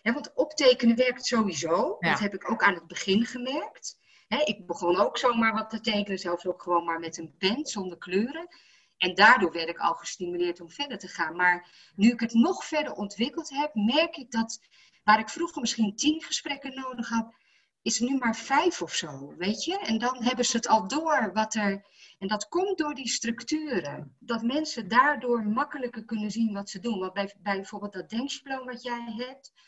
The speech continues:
Speaker 1: ehm, daarmee kunnen ze zien dat als je een rode gedachte hebt, hè, dat is de niet helpende gedachte, dat het directe invloed heeft op je emoties. Want dat geeft een gevoel.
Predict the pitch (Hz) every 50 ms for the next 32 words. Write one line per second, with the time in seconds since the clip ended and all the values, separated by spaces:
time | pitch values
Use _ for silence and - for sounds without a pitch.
0 | _ _ _ _ _ _ _ _ - 196 220 214 214 214 214 214 208 208 208 208
1 | 202 _ _ _ _ _ - 220 226 254 277 269 269 262 - 277 269 240 233 220
2 | - 208 180 - - 196 226 277 311 370 415 440 440 _ _ _ _ _ _ _
3 | - 220 220 - - 247 233 - - - - 202 196 190 185 196 220 233 277 302
4 | 330 294 254 - - - - 214 240 262 - - - 208 165 165 170 208 262 -
5 | - - 220 247 262 226 - - 190 - - 196 185 185 208 233 226 208 208 202
6 | 190 185 185 - 180 175 170 - - 180 254 277 302 - - - - 160 180 202
7 | _ _ _ _ _ _ - 196 202 - 220 208 - - 226 226 214 202 196 190
8 | 254 330 392 381 - - - - - 302 320 330 - - 294 262 - 240 247 247
9 | 240 247 - 240 233 - - - - 190 196 202 190 220 277 311 311 - - -
10 | 156 139 131 - - - - _ _ _ _ - 208 208 208 - - - 185 180
11 | 214 214 208 - - - - - - - 240 240 226 233 - - - 202 - -
12 | 175 - - - 349 339 208 151 - - 202